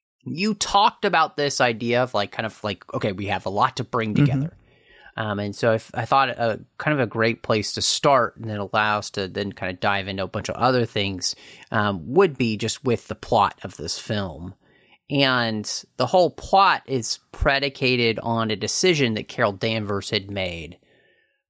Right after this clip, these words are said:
Speaker 1: quite soon after she had become Captain Marvel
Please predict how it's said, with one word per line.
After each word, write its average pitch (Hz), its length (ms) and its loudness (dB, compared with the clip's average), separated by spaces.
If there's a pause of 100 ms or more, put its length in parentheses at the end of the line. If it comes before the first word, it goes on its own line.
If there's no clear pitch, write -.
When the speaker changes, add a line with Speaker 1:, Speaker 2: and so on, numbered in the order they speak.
(160)
Speaker 1:
quite - 360 -2
soon 151 640 4
after 120 400 0
she 127 280 -2
had 110 260 -2
become 104 760 -2
Captain 104 460 -4
Marvel 98 600 0